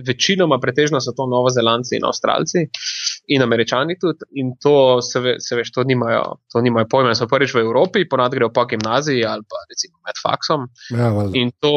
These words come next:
Speaker 1: anything goes, ne.
Speaker 2: Štekam, ja.
Speaker 1: Anything goes.
Speaker 2: Damn, okej.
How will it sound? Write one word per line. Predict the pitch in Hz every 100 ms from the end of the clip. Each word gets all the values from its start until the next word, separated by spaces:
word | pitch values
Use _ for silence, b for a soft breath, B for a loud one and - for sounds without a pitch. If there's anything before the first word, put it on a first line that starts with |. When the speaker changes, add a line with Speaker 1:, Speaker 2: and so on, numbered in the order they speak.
| 139
Speaker 1:
anything | 127 131 147 143 143
goes, | 139 127 -
ne. | 73 - _ _ _
Speaker 2:
Štekam, | _ 113 - 104
ja. | 101 98 _ _ _ _ _
Speaker 1:
Anything | - 117 110 110
goes. | 104 - - _
Speaker 2:
Damn, | - 101 131 147 95 - _ _ -
okej. | 123 147 185 143